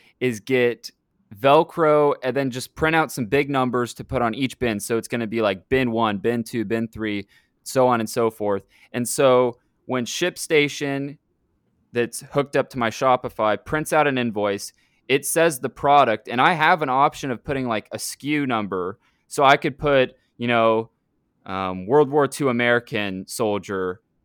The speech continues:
um, bin three, and,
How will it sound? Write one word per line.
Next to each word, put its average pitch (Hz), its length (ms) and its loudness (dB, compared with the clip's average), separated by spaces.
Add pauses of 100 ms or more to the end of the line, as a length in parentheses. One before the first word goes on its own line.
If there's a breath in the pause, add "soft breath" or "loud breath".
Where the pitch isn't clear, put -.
um, 92 380 -6
bin 123 240 2
three, 98 580 -4 (380)
and, 104 520 -2